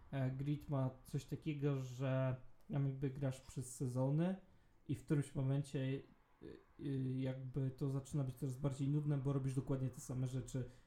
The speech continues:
i tylko, że jest ich trochę więcej, to są te same,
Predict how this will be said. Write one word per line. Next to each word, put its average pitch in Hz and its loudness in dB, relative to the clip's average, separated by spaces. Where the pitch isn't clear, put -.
i 120 0
tylko, 135 0
że 127 -2
jest 123 -4
ich 120 -6
trochę 135 0
więcej, 147 2
to 135 -8
są 131 -2
te - -2
same, 135 2